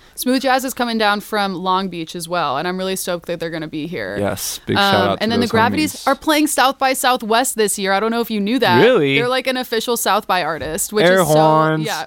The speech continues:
Speaker 1: Wah, wah, wah.
Speaker 2: Yep, that's
Speaker 1: So
Speaker 2: big.
Speaker 1: epic.
Speaker 2: That's
Speaker 1: So I'm stoked for those guys. Um, but yes, please come to Soda Bar. We are also doing a Narcan training at three P M in the park, totally free, um, with the harm reduction advocate and someone who's, like,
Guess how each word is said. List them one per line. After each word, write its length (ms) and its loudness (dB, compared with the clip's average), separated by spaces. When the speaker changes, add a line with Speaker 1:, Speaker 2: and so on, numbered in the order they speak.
Speaker 1:
Wah, 160 -4
wah, 200 0
wah. 520 0
Speaker 2:
Yep, 260 -2
that's 180 0
Speaker 1:
So 220 4
Speaker 2:
big. 80 2
Speaker 1:
epic. 460 -4
Speaker 2:
That's 180 -2
Speaker 1:
So 160 0
I'm 160 0
stoked 400 -2
for 100 -6
those 160 -6
guys. 320 -8
Um, 460 -2
but 160 2
yes, 240 2
please 320 -4
come 160 2
to 80 0
Soda 240 0
Bar. 340 2
We 200 -6
are 100 0
also 340 0
doing 340 -4
a 140 -4
Narcan 420 -2
training 300 -4
at 120 -10
three 200 -6
P 180 -6
M 200 0
in 100 -4
the 100 -4
park, 400 -2
totally 380 -2
free, 480 -2
um, 200 2
with 140 -4
the 80 0
harm 180 0
reduction 800 -4
advocate 640 -2
and 500 -6
someone 280 -4
who's, 260 -4
like, 160 -4